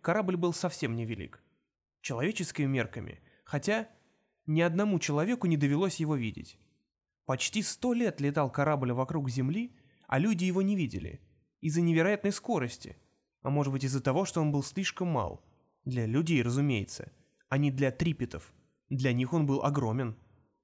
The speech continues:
Больше пятидесяти трипитов насчитывалось в его экипаже. Больше пятидесяти трипитов, прилетевших из туманности в созвездии Стрельца,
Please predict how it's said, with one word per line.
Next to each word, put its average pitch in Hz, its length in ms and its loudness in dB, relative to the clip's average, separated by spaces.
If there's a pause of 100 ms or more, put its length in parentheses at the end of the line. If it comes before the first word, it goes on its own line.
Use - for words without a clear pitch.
(380)
Больше 208 380 2
пятидесяти 208 580 -2
трипитов 143 500 0
насчитывалось 143 680 0
в - 20 -2
его 135 260 2
экипаже. 131 640 -2 (640)
Больше 147 380 2
пятидесяти 160 600 -2
трипитов, 156 540 -2
прилетевших 147 680 -2
из 151 160 -4
туманности 151 560 0
в 143 60 -8
созвездии 139 500 -2
Стрельца, 127 600 -2